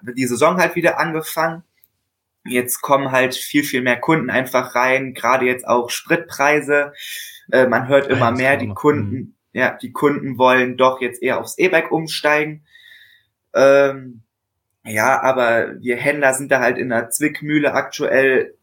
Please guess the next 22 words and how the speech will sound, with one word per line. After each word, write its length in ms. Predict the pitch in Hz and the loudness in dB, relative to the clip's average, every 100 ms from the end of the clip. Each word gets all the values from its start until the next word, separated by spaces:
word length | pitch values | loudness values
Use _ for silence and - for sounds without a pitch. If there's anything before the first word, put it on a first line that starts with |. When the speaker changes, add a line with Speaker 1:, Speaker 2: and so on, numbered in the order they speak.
| _ | _
Speaker 1:
Ich 120 | - | -4
sag 120 | 135 | -2
jetzt 180 | 127 127 | -2 -4
mal 140 | 123 117 | -6 -4
so, 220 | 127 131 | 0 -2
unsere 560 | - 147 160 156 147 143 | 0 -2 0 -2 -2 -4
Firma 500 | - 156 156 143 131 | -2 2 4 2 2
hat 200 | 135 143 | -2 0
halt 260 | 131 131 _ _ - | -2 -4 _ _ -2
das 360 | 127 143 - | 0 0 -4
Glück, 380 | - 135 139 139 | -6 0 0 0
dass 280 | 127 127 - | -6 -6 -8
wir 260 | 123 120 113 | -4 -4 -2
an, 360 | 113 110 107 - - - - _ _ _ _ | -2 -4 -10 -20 -20 -20 -20 _ _ _ _
ähm, 720 | 120 117 113 110 104 101 101 _ _ | 4 6 6 4 -2 -8 -12 _ _
ja, 460 | 107 107 107 95 - - - | -2 2 4 2 -2 -12 -6
Trekkingräder, 840 | - 170 170 151 131 147 151 139 135 | -2 0 -2 -4 0 2 4 2 2
Tourenräder 680 | - 175 180 160 156 147 143 | 0 2 2 2 2 2 4
relativ 420 | 139 139 127 120 | 2 2 -4 -8
viel 300 | - 175 202 | -4 0 2
da 300 | 185 190 190 | 2 0 -2
haben. 440 | 170 185 196 214 | -2 -2 -6 -10